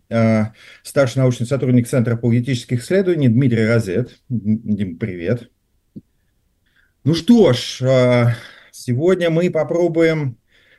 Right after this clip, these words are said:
поразмышлять о непосильной ноше, э, и кресте,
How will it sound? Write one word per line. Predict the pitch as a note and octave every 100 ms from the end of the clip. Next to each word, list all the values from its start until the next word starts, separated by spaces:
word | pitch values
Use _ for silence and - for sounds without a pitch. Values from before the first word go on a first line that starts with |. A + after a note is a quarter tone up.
| _
поразмышлять | - D#3+ D3 B2 B2+ B2+ D#3+ D#3+ D#3+ C#3+
о | C3+ C3 B2 A#2+
непосильной | B2 C3 B2 C#3 G3 E3 D3+
ноше, | D#3 D#3+ - A2+ E2+ E2 _ _ _ _ _ _ _ -
э, | G#2+ A2 A2 G#2 G2 F#2 -
и | C3
кресте, | C3 D3 - D#3+ D3 G2 F2+